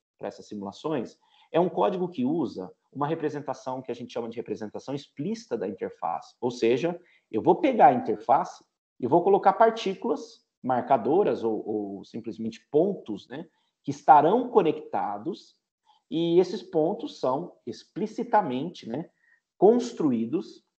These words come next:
para representar a interface do fluido. Então, eu tenho uma parte interna, que é o fluido, e agora nasce, né, uma malha, que a gente costuma chamar de malha lagrangiana,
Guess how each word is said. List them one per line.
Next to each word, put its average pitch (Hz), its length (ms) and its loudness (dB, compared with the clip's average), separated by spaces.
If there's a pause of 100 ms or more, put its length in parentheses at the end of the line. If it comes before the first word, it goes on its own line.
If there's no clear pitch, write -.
(300)
para 156 200 12
representar 175 640 2
a 139 60 0
interface 143 580 -4
do 110 100 -12
fluido. - 340 -10 (160)
Então, 110 140 -4
eu - 40 -4
tenho 120 140 -2
uma 120 100 2
parte 107 300 -2
interna, 233 480 -2 (120)
que - 60 -6
é 117 40 0
o - 80 -6
fluido, 170 340 -4 (260)
e 196 100 8
agora 147 360 8
nasce, 160 460 2
né, 123 100 -6
uma 156 200 2
malha, 143 680 0 (320)
que - 80 -6
a - 20 -4
gente 233 160 -4
costuma - 320 -6
chamar 120 280 -4
de 110 100 -10
malha 117 260 0
lagrangiana, 113 840 -6